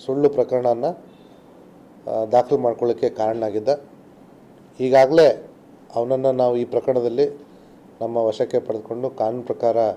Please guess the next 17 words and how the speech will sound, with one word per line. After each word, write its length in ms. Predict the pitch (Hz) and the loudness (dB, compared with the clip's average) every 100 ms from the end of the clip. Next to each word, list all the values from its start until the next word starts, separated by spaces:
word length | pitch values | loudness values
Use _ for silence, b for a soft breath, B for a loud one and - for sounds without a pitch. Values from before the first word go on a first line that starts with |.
| - B B B B 110 | -8 B B B B -4
ನ್ಯಾಯಾಂಗ 280 | 113 120 | -2 -2
ಬಂಧನಕ್ಕೆ 480 | 120 107 110 110 120 | -4 -6 -6 -4 -2
ಒಪ್ಪಿಸಿದ್ದೀವಿ. 640 | 110 98 - 101 104 131 - - B B B B - | -2 -4 -8 -6 -4 -4 -8 -20 B B B B -2
ಮತ್ತೆ 400 | 127 131 135 - - - - - | 0 4 4 4 -12 -20 -20 0
ದರೋಡೆಗೆ 400 | 131 151 156 147 | 4 6 6 6
ಒಳಗಾಗಿದ್ದ 540 | 143 127 131 123 127 | 6 6 4 2 2
ನೂರ 420 | 135 135 131 123 131 | 4 4 2 0 0
ತೊಂಬತ್ತೊಂದು 560 | 127 120 120 123 117 | 0 -2 -4 -2 -4
ಗ್ರಾಮ್ 380 | 113 120 117 101 - - - | 0 2 0 -2 -16 -20 -6
ಪೂರ್ತಿ 280 | 107 110 165 | 0 0 0
ಚಿನ್ನವನ್ನ 440 | 151 127 120 113 135 202 - - - | -4 -4 -2 -2 -4 -8 -18 -20 -8
ನಾವು 320 | 113 110 160 - - - - - - - - - - - - | -4 -2 -4 -10 -20 -20 -20 -20 -20 -20 -20 -20 -20 -20 -6
ವಶಪಡಿಸ್ಕೊಂಡು 800 | 117 139 123 113 - 113 113 170 - - - - - - - - | 0 0 0 -4 -6 -6 -2 -4 -6 -20 -20 -20 -20 -20 -20 -4
ಕೋರ್ಟಿಗೆ 320 | 117 117 120 | -4 -2 -2
ಒಪ್ಪಿಸಿದ್ದೀವಿ. 420 | 110 - 120 160 | -2 -4 -4 0
ಅವ್ರು 160 | 131 110 | 0 0
ಅಲ್ಲಿಂದ 240 | 107 113 | -2 -4